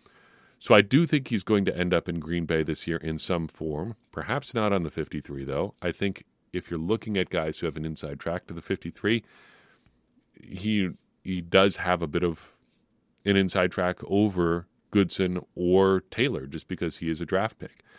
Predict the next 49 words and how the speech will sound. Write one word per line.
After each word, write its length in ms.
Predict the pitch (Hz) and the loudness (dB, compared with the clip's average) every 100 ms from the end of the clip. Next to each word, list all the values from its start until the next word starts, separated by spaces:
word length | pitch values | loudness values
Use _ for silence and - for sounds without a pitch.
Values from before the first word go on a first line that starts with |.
| - - _ - | -20 -20 _ 4
There 220 | 101 107 | 6 8
is 160 | 151 | 6
a 80 | 147 | 2
case 300 | - 143 135 | 2 2 2
to 100 | - | 0
be 120 | 123 | 2
made 420 | 107 90 92 92 92 _ _ _ | 4 6 4 0 -6 _ _ _
for 140 | 107 | -2
Taylor, 340 | - 147 143 73 | 2 0 2 0
though, 280 | 76 - - _ _ _ _ _ _ _ _ _ _ _ - | -4 -14 -16 _ _ _ _ _ _ _ _ _ _ _ 0
who 100 | 107 | 4
we 160 | 95 | 4
transition 580 | - 92 85 82 - 80 | 2 0 0 -4 -6 -10
to 140 | - 78 | -8 -10
now 280 | 71 73 | -6 -2
as 140 | 98 92 | -2 -2
the 140 | 90 | -6
third 340 | - 90 87 90 | -4 -2 0 -2
of 100 | 82 | -4
the 100 | 78 | -8
three 220 | 85 80 | -4 -4
guys 420 | 73 71 78 - - - _ _ - | -2 -2 -2 -6 -20 -20 _ _ -4
in 100 | 85 | 2
our 140 | 85 | 2
low 160 | 78 76 | 4 0
expectations 760 | 73 - 76 73 69 - 80 | -2 -8 -10 -8 -8 -10 -12
tier. 300 | - 135 76 _ _ - - - - _ | -4 -2 -2 _ _ -20 -20 -20 -20 _
He's 160 | 127 | -6
technically 520 | - 160 165 147 147 131 | 4 4 4 0 4 4
in 80 | |
his 120 | 127 - | 4 0
fourth 380 | - 117 127 | 0 2 2
year 160 | 110 113 | 2 2
with 100 | 107 | 2
the 60 | - | 2
Packers. 520 | 98 98 - - - | 4 4 2 -16 -6
He 100 | 90 | -6
signed 340 | - 92 98 | 0 2 2
with 120 | 101 | 0
them 220 | 107 101 107 | 0 -2 -2
after 280 | 85 85 - | -2 -4 -4
the 120 | 78 | -10
twenty 240 | - 80 73 | -8 -8 -8
twenty 240 | - 71 | -8 -8
draft, 400 | 69 90 120 - | 2 4 4 2
but 80 | 82 | -8
he 80 | 78 | -6
sat 280 | - 98 | 0 2
out 220 | 98 92 | 4 2